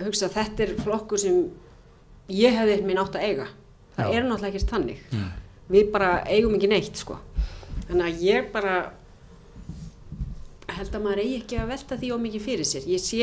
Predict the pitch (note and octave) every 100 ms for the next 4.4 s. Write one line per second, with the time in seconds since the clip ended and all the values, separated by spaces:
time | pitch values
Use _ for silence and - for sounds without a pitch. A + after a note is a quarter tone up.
0 | B3 A#3+ A3+ G#3 G#3 B3+ - C#4 C4 C4+
1 | B3+ C4+ C4 C4+ C4 A3+ A#3 B3+ B3 B3+
2 | - - - - - G#3 A#3 - A#3 G#3
3 | - A3 A3 A3 A3+ G#3 G#3 A3 A#3 B3
4 | A3+ - C4 D4+